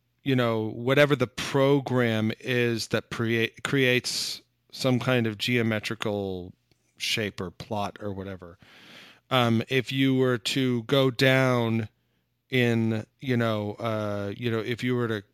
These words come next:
you know, say you've got so many iterations across, if you were to take some, uh, fraction of those iterations, you would get more or less the same picture again. And if you just kept going further down and further down in terms of the number of iterations,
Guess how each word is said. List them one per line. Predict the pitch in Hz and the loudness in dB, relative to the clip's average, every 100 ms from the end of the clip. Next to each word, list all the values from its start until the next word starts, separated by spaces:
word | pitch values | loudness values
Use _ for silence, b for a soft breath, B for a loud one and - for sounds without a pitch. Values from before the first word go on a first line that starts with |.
| - | -18
you | 117 | -8
know, | 101 | -8
say | 95 120 | -2 0
you've | 113 107 - | 0 0 -2
got | 113 104 | -2 -2
so | - 120 113 | -2 -2 0
many | 110 107 | 0 -2
iterations | 107 107 110 107 113 101 | -2 -2 -2 -2 -2 -4
across, | - 120 113 110 117 | -4 -2 0 -2 -6
if | - | -6
you | 117 | -4
were | 113 | -4
to | 110 | -4
take | - 123 113 - B B B | -2 -2 -2 -8 B B B
some, | - 135 117 110 - b b b b - | -2 0 2 0 -4 b b b b -6
uh, | 117 | -4
fraction | 104 - 135 135 - 123 | -2 4 4 6 4 2
of | 107 | 2
those | 135 143 127 | 2 4 4
iterations, | 127 117 113 104 101 107 101 - - b b b b | 2 2 0 0 -2 -2 -4 -6 -14 b b b b
you | 127 | -2
would | 117 110 104 - _ 123 | -2 -4 -8 -20 _ -2
get | 127 123 - _ _ | 2 2 -2 _ _
more | 131 127 123 | -2 2 2
or | 117 | 2
less | 110 - | 0 -2
the | 104 | -4
same | - 104 | -2 -2
picture | 95 - - - 90 87 _ | -4 -8 -4 -4 -6 -14 _
again. | 110 104 87 82 90 - | -14 -10 -10 -10 -14 -8
And | 104 | -6
if | 101 | -6
you | 107 | -6
just | 110 - | -4 -2
kept | 113 - | -2 -2
going | 117 107 104 | -2 -2 -4
further | - 131 110 107 | -4 -4 -2 -4
down | 104 104 101 | -2 -2 -4
and | 98 - | -6 -4
further | 117 107 | -4 -4
down | 101 107 104 101 - | -4 -2 -2 -4 -6
in | 101 | -8
terms | 92 104 98 | -6 -6 -6
of | 98 | -4
the | |
number | 107 107 104 | -2 -2 -4
of | 104 | -4
iterations, | 101 104 135 - 127 117 | -4 0 0 0 0 -2